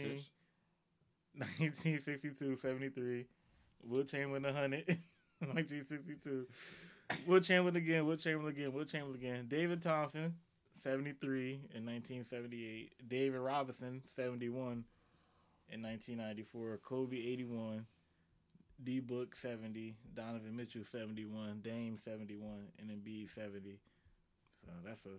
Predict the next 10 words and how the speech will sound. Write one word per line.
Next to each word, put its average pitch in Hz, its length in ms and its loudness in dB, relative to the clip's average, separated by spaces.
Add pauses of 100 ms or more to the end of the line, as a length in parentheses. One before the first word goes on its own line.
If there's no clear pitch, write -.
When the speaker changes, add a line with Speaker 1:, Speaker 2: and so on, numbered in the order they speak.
(680)
Speaker 1:
That's 92 220 -20
crazy. 85 340 -10 (400)
Speaker 2:
I'm 170 140 0
surprised 135 340 4
they 127 80 2
didn't, 110 280 -2 (840)
uh, 107 380 -2 (960)
I 120 80 -6
saw 123 240 -2
Steph, 147 320 0